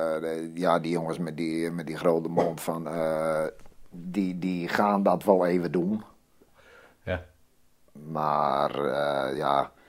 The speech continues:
Speaker 1: gedurende de opleiding dan, eh, zie je toch wel dat, eh,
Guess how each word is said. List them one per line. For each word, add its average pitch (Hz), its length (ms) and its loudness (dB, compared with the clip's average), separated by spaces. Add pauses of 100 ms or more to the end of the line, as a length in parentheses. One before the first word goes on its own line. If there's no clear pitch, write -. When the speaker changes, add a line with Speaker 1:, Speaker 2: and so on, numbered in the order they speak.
(220)
Speaker 1:
gedurende 69 500 -4
de - 80 -2
opleiding 76 580 0
dan, 78 280 -6
eh, 76 400 -2
zie 85 260 -6
je 78 120 -6
toch 85 260 0
wel 82 320 0
dat, 80 260 -4
eh, 78 420 -2